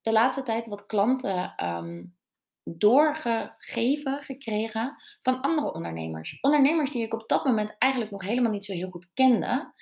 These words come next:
maar die wisten, "Oh, maar als jij dit en dit wil, dan moet je bij Romy zijn."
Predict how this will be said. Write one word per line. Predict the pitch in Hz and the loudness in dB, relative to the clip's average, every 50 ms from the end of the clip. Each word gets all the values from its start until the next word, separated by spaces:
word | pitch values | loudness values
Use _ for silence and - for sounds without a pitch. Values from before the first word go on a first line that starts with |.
| - - - - - | -20 -20 -20 -12 -4
maar | - 208 202 202 | 0 0 2 4
die | 208 262 254 220 190 | 4 4 4 4 6
wisten, | 202 254 302 294 - - 180 170 185 - - - - | 6 6 6 4 0 -2 0 0 0 -2 -4 -4 0
"Oh, | - 208 226 269 277 233 165 | 2 4 6 6 6 6 4
maar | 143 143 143 | 2 0 -2
als | 156 156 | -2 -2
jij | 175 170 160 160 | 0 0 0 2
dit | 165 165 170 | 0 0 0
en | 165 151 147 | 0 -2 2
dit | 151 202 254 269 - | 4 4 4 4 4
wil, | - - - 175 220 269 - - _ _ _ _ _ _ _ _ - | -2 -2 -2 0 -2 -2 -4 -6 _ _ _ _ _ _ _ _ 4
dan | - 220 240 277 | 6 8 8 8
moet | 269 226 - - | 8 6 4 0
je | 180 | -4
bij | 160 160 160 | -4 -2 -2
Romy | 160 170 180 220 214 185 - - | 0 2 2 2 2 0 -2 -6
zijn." | - - - - - 151 151 | -8 -10 -10 -12 -12 -14 -16